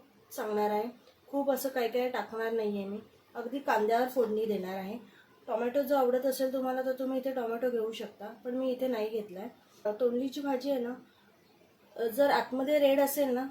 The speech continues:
तर घेऊ नका, अ, ते टाकून द्यायचं, पिकलेलं असतं ते. डायरेक्ट असं पोपटी असेल ना आतमध्ये तरच घ्या. इथे बाहेर क्लायमेट, अ, माझा चेंज होतोय त्यामुळे तुम्हाला,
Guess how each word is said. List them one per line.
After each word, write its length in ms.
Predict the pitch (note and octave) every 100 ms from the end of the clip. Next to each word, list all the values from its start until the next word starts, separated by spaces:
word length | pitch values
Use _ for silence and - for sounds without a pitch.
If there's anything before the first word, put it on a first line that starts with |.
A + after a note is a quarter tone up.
| - B3+
तर 160 | B3+
घेऊ 260 | A#3+ A3+ B3
नका, 340 | A3 - G#3+ - - - _ - -
अ, 160 | G#3+ G#3+ G#3+
ते 100 | C4
टाकून 400 | A#3+ - A3+ B3+
द्यायचं, 360 | A#3 F#3+ G#3+ -
पिकलेलं 460 | B3+ A#3+ B3 C4
असतं 280 | G3+ - F#3+
ते. 280 | G3 A3+ - - - _ -
डायरेक्ट 420 | A3 G#3 B3 B3
असं 180 | A#3 C4
पोपटी 400 | C4+ B3 - C4+
असेल 280 | B3+ C4+ A#3
ना 180 | B3 C#4 -
आतमध्ये 460 | A#3 - A3 G#3+ C#4+ - C#4
तरच 360 | C4 C#4+ C#4+
घ्या. 200 | G#3+ G#3+ C#4 - _ _ _ _ _ _ _ _ _ _ _ _ _ _ _ - A#3+
इथे 160 | B3+
बाहेर 320 | A3+ G#3+ A#3+
क्लायमेट, 600 | B3+ A#3+ G#3+ A3+ B3+ B3+ - - -
अ, 80 | A#3 A3+ A3+
माझा 500 | A3 A3 A#3 A#3 - - - _ _ _ - _ -
चेंज 340 | - B3 C4+ C4+
होतोय 260 | A3 A3
त्यामुळे 320 | A#3 G#3+ A3+ A#3
तुम्हाला, 500 | A3+ A3 A3 A3+